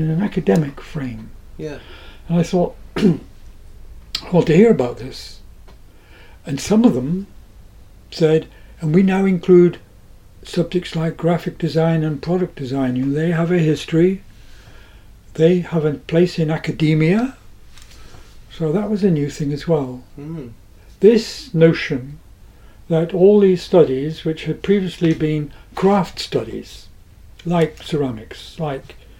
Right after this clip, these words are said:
Speaker 1: furniture design, could also be brought within a sort of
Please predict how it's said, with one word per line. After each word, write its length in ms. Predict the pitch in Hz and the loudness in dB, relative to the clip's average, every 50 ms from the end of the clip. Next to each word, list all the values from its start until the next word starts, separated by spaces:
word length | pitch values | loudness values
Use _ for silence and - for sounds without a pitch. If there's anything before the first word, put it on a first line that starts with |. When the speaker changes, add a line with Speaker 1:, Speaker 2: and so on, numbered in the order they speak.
| - - - | -20 -20 -10
Speaker 1:
furniture 400 | - - 175 143 139 127 - 127 | -4 -2 0 0 0 -4 -6 -10
design, 500 | 117 123 117 135 135 131 127 135 143 139 - - - - - - - - | -12 -12 -10 -8 -8 -8 -8 -8 -10 -12 -16 -20 -20 -20 -20 -20 -10 -2
could 180 | - 175 170 | 0 2 2
also 400 | 185 185 220 - - - 165 151 | 2 2 0 -2 0 0 0 0
be 160 | 139 131 151 | 0 -2 -4
brought 400 | 143 - - 175 185 202 190 - | -4 0 4 6 6 6 6 4
within 320 | - 180 160 143 170 175 160 | 2 -2 0 2 2 2 2
a 80 | 160 | 0
sort 260 | 160 - - 160 156 151 | -2 2 2 4 4 4
of 160 | 156 151 | 2 0